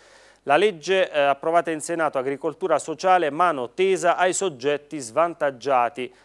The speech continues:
Trasporto pubblico, i paesi si avvicinano a Campobasso. E ancora Campobasso, no al forno crematorio a San Giovanni. Piace l'idea, Santo Stefano, il comune valuta Santo Stefano e sospende dunque il bando.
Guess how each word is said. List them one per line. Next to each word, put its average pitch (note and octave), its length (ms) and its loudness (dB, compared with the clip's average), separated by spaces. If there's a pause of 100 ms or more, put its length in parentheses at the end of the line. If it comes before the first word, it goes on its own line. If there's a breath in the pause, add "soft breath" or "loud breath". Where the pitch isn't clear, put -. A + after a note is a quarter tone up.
Trasporto F#3 580 -2
pubblico, C#3 460 -6
i A2+ 60 -4
paesi C#3 340 -4
si E3+ 140 -6
avvicinano E3 480 -6
a D#3+ 60 -4
Campobasso. F3+ 920 0
E A#2+ 80 -8
ancora A#2 280 -6
Campobasso, C3+ 600 -4
no D3 80 -4
al C#3+ 80 -2
forno C#3 360 -6
crematorio D3 560 -4
a C3 40 -2
San D#3 260 -8
Giovanni. C#3 420 -4 (440 soft breath)
Piace D#3+ 360 4
l'idea, C3+ 520 0
Santo D#3+ 420 -2
Stefano, C#3 600 -4
il B2 100 -10
comune C#3 380 -6
valuta C3 520 4
Santo D3 300 -10
Stefano B2+ 400 -8
e A#2 60 -10
sospende B2+ 640 -6
dunque C#3 340 -10
il C3 120 -8
bando. A2+ 580 0